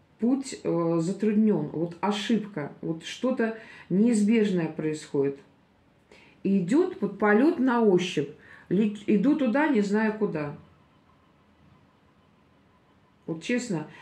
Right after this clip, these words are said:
они не знали вообще, куда они летели. Что, вот, вот я вижу это так. Так, это человеческий фактор. Давайте посмотрим.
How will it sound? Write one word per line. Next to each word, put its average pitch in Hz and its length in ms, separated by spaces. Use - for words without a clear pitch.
они 202 260
не 214 100
знали 208 300
вообще, 202 260
куда 160 200
они 143 160
летели. 139 460
Что, 175 340
вот, 190 340
вот 208 260
я 196 180
вижу 220 300
это 220 180
так. 170 360
Так, 196 260
это 185 160
человеческий 240 600
фактор. 160 500
Давайте 170 340
посмотрим. 147 800